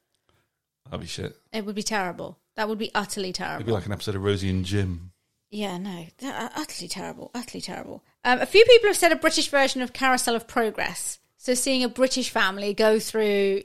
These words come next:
Speaker 2: the different stages of, of history and, and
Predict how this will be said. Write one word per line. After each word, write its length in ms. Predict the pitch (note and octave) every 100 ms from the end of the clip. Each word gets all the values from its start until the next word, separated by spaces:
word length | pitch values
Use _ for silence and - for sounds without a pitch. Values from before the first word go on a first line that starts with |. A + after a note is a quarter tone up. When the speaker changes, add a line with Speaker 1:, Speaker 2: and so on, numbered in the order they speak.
| _ _ _ _
Speaker 2:
the 160 | G3+
different 420 | A3 G#3+ - A3 -
stages 720 | G3+ G3 G3+ F#3+ F#3+ F3 -
of, 260 | G3+ G3 -
of 140 | G3
history 500 | - A3 - G3+ G3
and, 240 | F#3+ G3 G3
and 400 | G3 G3 F#3+